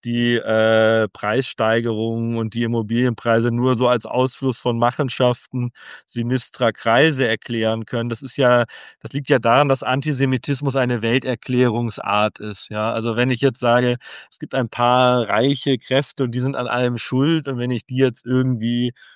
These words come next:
besteuere, boykottiere, bekämpfe, den Widerstand dagegen voranbringe, dann wird irgendwie alles gut, dann bringen wir das Ganze zurück in die Harmonie. Das ist eigentlich auch das ökonomische Verständnis,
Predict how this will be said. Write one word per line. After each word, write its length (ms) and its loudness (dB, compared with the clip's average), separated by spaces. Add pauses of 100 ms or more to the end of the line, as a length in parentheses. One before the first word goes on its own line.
(100)
besteuere, 960 4
boykottiere, 1080 0
bekämpfe, 960 -2
den 220 -2
Widerstand 680 0
dagegen 320 -2
voranbringe, 580 0
dann 160 0
wird 140 0
irgendwie 260 0
alles 300 0
gut, 180 -4
dann 140 2
bringen 200 2
wir 60 2
das 160 -2
Ganze 300 -2
zurück 340 -6
in 140 -6
die 140 0
Harmonie. 720 2 (460)
Das 180 -4
ist 240 -4
eigentlich 580 0
auch 280 4
das 200 -2
ökonomische 720 0
Verständnis, 800 0